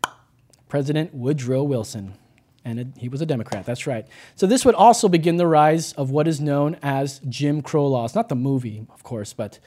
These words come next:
this era. This would be the rise of Jim Crow laws. The origin of, let's get that,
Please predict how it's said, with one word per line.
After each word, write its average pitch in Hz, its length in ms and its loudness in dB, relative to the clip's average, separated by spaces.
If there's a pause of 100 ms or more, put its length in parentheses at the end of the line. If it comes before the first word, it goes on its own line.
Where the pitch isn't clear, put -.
(300)
this 135 240 -2
era. 95 320 -8 (180)
This 143 160 -6
would 147 140 -2
be 135 100 -2
the 127 140 -4
rise 127 340 -4
of 120 80 -8
Jim 120 220 -6
Crow 120 260 -6
laws. 107 500 -8 (540)
The 185 220 -6
origin 269 440 4
of, 214 220 0
let's 190 140 -6
get 160 140 -6
that, 151 200 -2